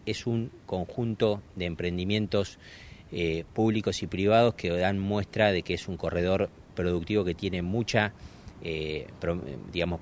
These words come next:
que promete mucho y que ya está cumpliendo con, con lo que se ha venido planificando y, por lo tanto, las posibilidades de seguir generando una industrialización de los recursos naturales, como es el caso del agua mineral en Santo Tomás, abre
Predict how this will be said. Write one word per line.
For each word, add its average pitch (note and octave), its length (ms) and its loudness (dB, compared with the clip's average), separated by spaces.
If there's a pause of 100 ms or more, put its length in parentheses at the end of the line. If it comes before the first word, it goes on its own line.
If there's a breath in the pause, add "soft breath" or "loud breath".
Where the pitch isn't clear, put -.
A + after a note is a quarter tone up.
que E2+ 120 0
promete A2 440 2
mucho C3 300 2
y - 20 2
que F#2 140 -2
ya G2 100 0
está G2+ 200 0
cumpliendo G2 520 2
con, E2+ 340 -2
con E2+ 200 -4
lo D#2 120 -4
que D#2+ 320 -2
se F2+ 200 0
ha G2 120 2 (120)
venido F#2 300 0
planificando F#2+ 640 2
y, A#2+ 60 0
por F2+ 160 0
lo F#2 100 2
tanto, A2 400 6 (540 loud breath)
las F#2 100 6
posibilidades A2 640 8
de G2+ 240 8
seguir A2 380 6
generando G#2+ 560 8
una G2+ 160 6
industrialización F#2+ 880 6
de A2 80 8
los F#2+ 140 6
recursos G#2+ 400 4
naturales, G2+ 480 8
como F#2+ 260 2
es G#2 220 4
el F2+ 100 2
caso F2+ 420 6 (380)
del F#2 180 8
agua G#2 240 8
mineral G2+ 460 6
en G2+ 100 2
Santo G2 260 2
Tomás, A2 380 4 (500 loud breath)
abre G#2 640 10